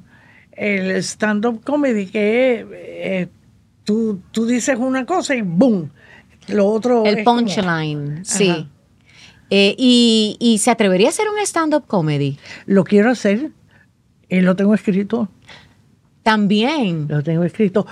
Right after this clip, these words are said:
Speaker 2: Pues,
Speaker 1: Pero
Speaker 2: pues eso
Speaker 1: todo
Speaker 2: pa'
Speaker 1: esto
Speaker 2: mañana.
Speaker 1: me está ayudando. Todo lo que está pasando me está ayudando.
Speaker 2: Pues claro.
Speaker 1: Porque lo, lo que pasa en Puerto Rico no tiene nombre. Y, eh, <laughs> ay, Dios mío, la, la frase, frase teatral del año que hice famosa en una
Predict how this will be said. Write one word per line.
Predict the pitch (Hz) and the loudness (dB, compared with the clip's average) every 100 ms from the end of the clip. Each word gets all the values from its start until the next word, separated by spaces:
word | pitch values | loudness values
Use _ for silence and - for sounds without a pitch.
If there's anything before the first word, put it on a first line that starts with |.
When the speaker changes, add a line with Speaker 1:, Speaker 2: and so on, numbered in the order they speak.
| - | -2
Speaker 2:
Pues, | 170 | 2
Speaker 1:
Pero | 226 240 | 4 4
Speaker 2:
pues | 160 | 2
eso | - | 2
Speaker 1:
todo | - | 4
Speaker 2:
pa' | 180 349 | 4 4
Speaker 1:
esto | 233 | 2
Speaker 2:
mañana. | 196 262 | 2 2
Speaker 1:
me | 262 | 0
está | 262 247 | 0 0
ayudando. | 247 262 214 190 160 | 0 0 0 -2 -6
Todo | 160 226 311 | -6 -2 0
lo | 339 | 0
que | 294 | -2
está | 349 339 | -4 -2
pasando | 320 294 330 302 214 | -4 -4 -2 0 0
me | 202 | 0
está | 143 196 | -2 -2
ayudando. | 208 202 180 165 127 123 | 0 0 0 -2 -4 -4
Speaker 2:
Pues | 160 | -2
claro. | - 214 180 160 156 240 349 466 453 208 | 2 2 2 0 2 2 2 2 2 2
Speaker 1:
Porque | 202 165 170 175 165 156 151 147 139 139 - 131 - | 2 0 -2 0 0 0 -2 -2 -4 -6 -12 -16 -10
lo, | 160 165 175 | -6 -4 -2
lo | 165 | -2
que | 156 | -2
pasa | 160 156 - | -4 -6 -6
en | 160 | -4
Puerto | 180 175 156 | -4 -2 -4
Rico | 165 180 | 0 0
no | 156 | 0
tiene | 165 165 156 | 0 0 0
nombre. | 160 208 254 240 | 2 2 2 2
Y, | 220 185 175 | 0 0 -2
eh, | 170 139 - - - | -4 -6 -10 -14 0
<laughs> | 202 160 143 - 220 214 196 | 2 2 -2 -6 -4 -4 -2
ay, | 320 320 | 0 2
Dios | 254 | 2
mío, | 233 240 | 4 4
la, | 208 196 175 196 | 2 0 -2 -4
la | 196 | -4
frase, | - 196 180 262 254 220 - - - | -2 -4 -2 -2 0 -2 -8 -20 -4
frase | 240 233 370 | -2 0 -2
teatral | 370 320 240 240 262 302 | 0 0 2 2 2 2
del | 254 247 | 0 2
año | 233 240 233 202 | 4 4 2 2
que | 202 196 190 | 2 2 2
hice | 202 - 233 | 0 0 -2
famosa | 185 233 196 214 202 226 | 0 0 2 2 0 0
en | |
una | 196 196 202 | 2 2 2